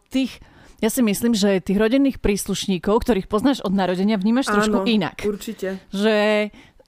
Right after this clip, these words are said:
Speaker 1: že strašne ťažko sa mi to hodnotí z nich, ale poznám akože viacej baranov. Napríklad, e,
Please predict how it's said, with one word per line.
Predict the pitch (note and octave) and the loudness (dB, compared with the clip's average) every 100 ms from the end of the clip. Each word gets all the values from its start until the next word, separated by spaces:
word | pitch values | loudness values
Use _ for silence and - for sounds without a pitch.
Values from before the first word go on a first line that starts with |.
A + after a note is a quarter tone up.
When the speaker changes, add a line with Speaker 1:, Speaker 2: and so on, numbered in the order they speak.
| - | -8
Speaker 1:
že | G3 A3 | -4 -4
strašne | - - C#4 F#4+ | -2 2 2 2
ťažko | B3+ A#3 C#4+ | 2 0 0
sa | A#3+ | 0
mi | A3 | 2
to | - | 2
hodnotí | G#3 G#3 F#3+ G3 G#3 | 2 0 -2 -4 -4
z | G3+ | 0
nich, | A3 F#3+ G3+ A#3 | 0 2 0 0
ale | G#3 G3 F#3 | 0 0 0
poznám | B3 C4 D#4 G3+ | -2 0 0 0
akože | A3 F#3 G3+ | -2 -2 0
viacej | F#3 G3+ - A3 | 0 -2 0 -2
baranov. | F3+ F3+ | 0 0
Napríklad, | F#3 B3 C#4+ B3 | 0 0 0 0
e, | - | -2